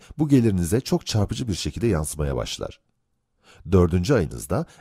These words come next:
eğer ayda iki kişilik bir büyümeyi kopyalıyorsanız, "Keşke." demeye başlarsınız. Beşinci ayınızda dört kişilik kopyalama yapıyorsanız, "İyi ki yapmışım." dersiniz. Hatırlayın, network'te vizyonunuz kadar büyürsünüz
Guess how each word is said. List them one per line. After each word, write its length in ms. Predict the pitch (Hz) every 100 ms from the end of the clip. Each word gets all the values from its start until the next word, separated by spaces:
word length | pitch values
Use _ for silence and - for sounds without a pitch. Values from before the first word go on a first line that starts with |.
| -
eğer 240 | 127 135 -
ayda 220 | 113 123
iki 220 | 107 147
kişilik 340 | - - 87 -
bir 160 | 92
büyümeyi 360 | 82 85 92 87
kopyalıyorsanız, 960 | - - 80 104 113 - 58 117 - _ _ _ -
"Keşke." 320 | - 143 -
demeye 300 | 85 78 90
başlarsınız. 760 | 78 65 - 60 - - - - _ _ _ _ -
Beşinci 380 | 107 113 143 147
ayınızda 500 | 90 62 57 - 160
dört 200 | 143 107
kişilik 280 | - - 80
kopyalama 460 | - - 82 90 135
yapıyorsanız, 680 | - 69 - - 139 - _ _ _
"İyi 140 | 165 170
ki 140 | -
yapmışım." 460 | 107 - - 82 71
dersiniz. 560 | 53 - - - - _ _ _ -
Hatırlayın, 460 | 120 123 117 65 - - -
network'te 560 | 104 185 - 127 - 85
vizyonunuz 420 | 90 85 104 143
kadar 380 | - 80 69 60
büyürsünüz 540 | - - 151 147 -